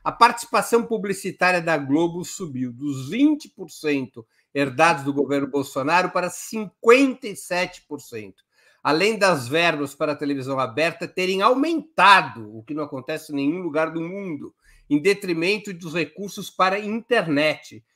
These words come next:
sem qualquer política de reforço da mídia independente. Não se estaria novamente criando cor-, corvos que comerão os olhos, como dizem os espanhóis, como ocorreu no passado recente e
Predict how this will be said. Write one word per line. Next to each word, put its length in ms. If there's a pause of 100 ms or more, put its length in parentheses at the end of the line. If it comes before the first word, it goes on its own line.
(240)
sem 380
qualquer 800
política 460
de 120
reforço 680
da 160
mídia 360
independente. 800 (320)
Não 220
se 160
estaria 420
novamente 840
criando 880
cor-, 600
corvos 500
que 140
comerão 540
os 160
olhos, 480
como 260
dizem 460 (180)
os 220
espanhóis, 840
como 300
ocorreu 760 (320)
no 160
passado 580
recente 760
e 100